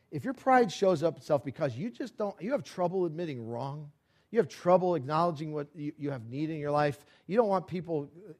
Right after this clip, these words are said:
correcting you, you, you've always got an explanation or, or an excuse for it. Here's what the Bi-, the Proverbs says about that, twelve one.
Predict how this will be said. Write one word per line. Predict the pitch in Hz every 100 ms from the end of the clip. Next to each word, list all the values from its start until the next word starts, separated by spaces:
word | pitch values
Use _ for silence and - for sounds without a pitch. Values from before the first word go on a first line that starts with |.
| 160
correcting | 190 160 170
you, | 160
you, | 160 175
you've | 175 156
always | 247 180
got | 185 139
an |
explanation | 143 156 139 147 190 - 160
or, | 131 131 117 - _
or | 147 127
an |
excuse | 120 - 180 180
for | - 175
it. | 180 - _
Here's | - 254
what | 208
the | 143
Bi-, | 139 147
the | 139 135 135 -
Proverbs | - 143 120
says | 104 113
about | 104 98
that, | 101 82
twelve | 123 107
one. | 92